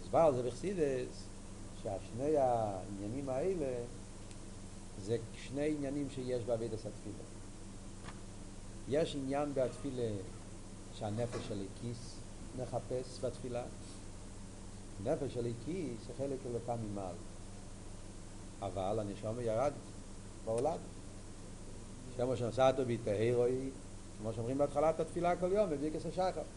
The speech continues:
"אתה ברוסו, אתה יצרת, אתה נפחת". אתה, אז הנשמה נמצאת בגוף.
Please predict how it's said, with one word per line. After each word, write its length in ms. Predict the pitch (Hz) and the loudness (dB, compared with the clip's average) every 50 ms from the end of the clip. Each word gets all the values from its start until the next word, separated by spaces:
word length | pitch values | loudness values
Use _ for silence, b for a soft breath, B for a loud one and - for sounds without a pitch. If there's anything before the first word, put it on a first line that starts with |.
| - - - - - - | -8 -8 -8 -8 -6 0
"אתה 260 | 123 127 127 113 120 | 4 4 4 6 4
ברוסו, 520 | 104 101 104 101 131 156 160 - - 156 139 | 0 0 4 8 8 8 8 8 4 2 2
אתה 140 | - 123 | 2 0
יצרת, 400 | 113 107 107 - 127 139 147 - | -2 -2 2 4 4 4 4 4
אתה 160 | 156 151 - 151 | 2 -2 0 -2
נפחת". 300 | 151 147 - 165 165 - - - - - - - - - - - - - - - - - - - - - - - 110 107 | -2 0 2 2 0 0 0 -6 -8 -8 -8 -8 -8 -8 -8 -10 -10 -10 -10 -10 -10 -10 -10 -10 -10 -10 -6 -2 0 0
אתה, 120 | 117 - 135 135 - 131 131 143 151 - | 2 2 2 2 2 4 4 4 4 2
אז 140 | 123 110 113 | 2 2 2
הנשמה 360 | 120 113 113 104 - 139 156 | 2 2 2 2 4 4 4
נמצאת 420 | 165 160 147 135 120 - 147 147 | 6 4 0 0 0 0 0 4
בגוף. 320 | 147 160 160 160 180 180 | 6 6 6 6 4 0